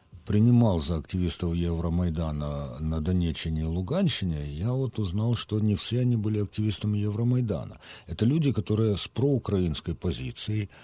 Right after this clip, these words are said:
но Евромайдан они в свое время не поддерживали. А вот когда начались сепаратистские тенденции, когда уже реальной стала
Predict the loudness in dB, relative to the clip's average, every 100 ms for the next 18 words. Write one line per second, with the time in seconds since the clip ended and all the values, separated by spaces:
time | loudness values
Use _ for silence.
0 | -4 4 6 6 6 6 6 4 4 2
1 | 0 0 2 2 2 0 0 0 0 2
2 | 2 4 2 2 0 2 0 0 -10 -14
3 | -16 -10 -8 -4 -4 0 2 2 2 0
4 | 0 0 -4 -12 -20 -10 -6 0 0 0
5 | -2 -2 -2 -4 0 0 0 -2 -2 -6
6 | -4 -2 0 0 0 0 0 0 -2 -4
7 | -4 -4 -4